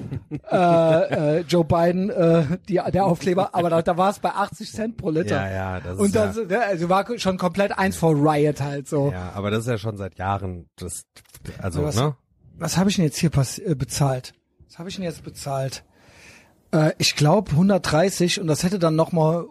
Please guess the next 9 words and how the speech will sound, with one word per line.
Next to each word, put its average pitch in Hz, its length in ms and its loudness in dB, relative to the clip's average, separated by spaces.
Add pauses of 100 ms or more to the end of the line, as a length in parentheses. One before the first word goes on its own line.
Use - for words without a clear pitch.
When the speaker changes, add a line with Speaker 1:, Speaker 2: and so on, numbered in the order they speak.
(120)
Speaker 2:
fünfzig 170 520 -2
gekostet, 151 480 0
nur 151 200 4
für 151 160 2
das 139 380 0 (480)
Speaker 1:
Wahnsinn, 85 420 -10
Speaker 2:
nur, 156 400 2
Speaker 1:
ja. 143 220 2
Speaker 2:
ähm, 139 220 -2